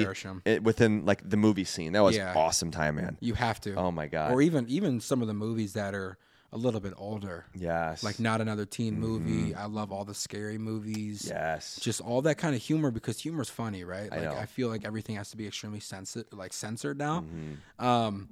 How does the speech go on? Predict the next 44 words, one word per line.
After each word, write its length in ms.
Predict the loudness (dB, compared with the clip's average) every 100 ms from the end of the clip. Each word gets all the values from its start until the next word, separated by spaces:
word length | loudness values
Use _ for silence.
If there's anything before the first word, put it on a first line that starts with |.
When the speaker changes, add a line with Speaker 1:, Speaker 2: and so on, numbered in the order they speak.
| -12
Speaker 2:
Scary. 260 | -2 2
Speaker 1:
but 60 | 6
some 120 | 8
of 100 | 8
the, 120 | 6
some 180 | 6 6
of 60 | 6
the 80 | 6
older 240 | 6 4
shows 300 | 4 4 2
and 80 | 0
some 160 | 0
of 40 | 0
the 60 |
older 180 | 0 0
movies, 380 | -2 -4 -6 -8
man, 240 | -10 -12
timeless 460 | -10 -10 -10 -12 -14
forever. 400 | -10 -10 -10 -12 -6
Speaker 2:
I 60 | -4
know. 260 | -4 -6 -12 _ _ 0
Speaker 1:
I 120 | 6
watched 200 | 6 6
Step 220 | 2 4
Brothers 320 | 2 0 -2
again 300 | -4 -2 -2
Speaker 2:
Oh, 220 | -4 -10 -6
good 120 | -2
movie. 200 | 2 2
Speaker 1:
with, 120 | 2 2
with 160 | 0
one 140 | 2 2
of 60 |
my 140 | 2 -2
friends. 480 | -2 -2 -2 -4
Shout 220 | -2 0 0
out 120 | -2
Alex. 600 | -4 -4 -4 -6 -12 -14 _ _ _ -12
Um, 360 | -6 -4 -2 -4
she 180 | 0 4
had 80 | 4
never 220 | 4 0
seen 280 | 0 -2 -4
it. 140 | -6